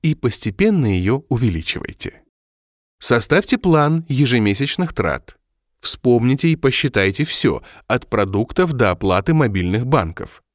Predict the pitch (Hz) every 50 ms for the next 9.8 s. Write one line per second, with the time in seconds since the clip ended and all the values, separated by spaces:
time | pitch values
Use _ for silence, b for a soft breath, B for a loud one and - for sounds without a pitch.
0 | _ _ _ - 110 104 - 117 110 98 - 101 101 101 117 143 143 - 113 107
1 | - - - - 127 117 - 131 123 117 131 113 92 87 82 - 90 87 117 160
2 | 160 - - 104 92 - - 120 123 - 113 98 - 117 110 120 120 - - 101
3 | 92 87 101 92 92 90 - - 107 101 90 87 82 - - - 87 87 90 139
4 | 196 220 - _ _ _ _ _ 175 170 151 131 110 - - - 175 208 214 175
5 | 131 113 117 123 151 156 156 - 160 151 - 123 101 92 73 50 50 - - -
6 | - - _ _ _ _ _ _ _ _ _ _ _ _ _ - 113 127 135 120
7 | 107 104 104 107 135 170 170 _ _ - - 143 131 123 - 165 185 190 - -
8 | 165 - 135 123 131 147 170 180 - - 120 127 170 165 170 226 208 170 147 123
9 | 107 92 90 92 95 - - - 107 104 104 104 104 - -